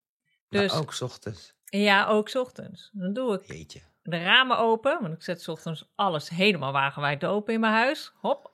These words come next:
Speaker 2: alle oude lucht eruit. Hop, alle nieuwe lucht erin. <laughs> En, eh, het kan niet schelen welke temperatuur het ook is, hè, of het koud is of warm, maakt allemaal niet uit. En dan, eh,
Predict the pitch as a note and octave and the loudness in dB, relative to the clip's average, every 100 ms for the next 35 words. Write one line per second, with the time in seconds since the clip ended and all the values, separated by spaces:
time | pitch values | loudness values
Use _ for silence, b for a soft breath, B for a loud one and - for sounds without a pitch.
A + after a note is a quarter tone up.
0 | _ A3+ A#3+ A3+ A#3 A3+ A3+ A3+ A3+ A3+ | _ 2 4 4 4 2 0 0 0 0
1 | A3+ _ A3+ D#4 - - G3+ G#3 G3 F#3+ | -4 _ -4 -4 -8 -6 -4 -2 -2 -2
2 | F#3+ F#3+ - A3 C4+ B3+ G#3+ - - - | -2 -4 -2 0 0 -2 -10 6 6 8
3 | C5 - - - - B B B B B | 6 6 4 4 -2 B B B B B
4 | - C4+ C#4 B3 A#3 A3+ A3+ - - D4 | 0 4 4 4 4 4 4 2 2 2
5 | D#4 - C4+ C#4+ A3+ G#3+ G#3+ G#3 F#3 E3+ | 2 2 4 4 4 4 2 -2 -2 -2
6 | F3+ G#3 A#3 A3+ A3 - B3+ C4+ G#3+ A#3+ | 0 0 0 -4 -4 -4 -4 -4 -4 -4
7 | D#3+ _ - E3+ F3+ D#3+ C3+ D#3 F#3 F#3 | -6 _ -4 -2 -2 -8 -6 -2 0 0
8 | F#3+ F#3+ - D3 D3+ F#3 A#3 b b b | -2 -2 -4 -6 -2 -2 -2 b b b
9 | b b b _ - D#4+ D#4+ A#3+ G3 F#3+ | b b b _ -4 -2 0 2 2 0
10 | F3+ F3+ E3+ D#3+ D3+ D3+ | -2 -2 0 0 0 -2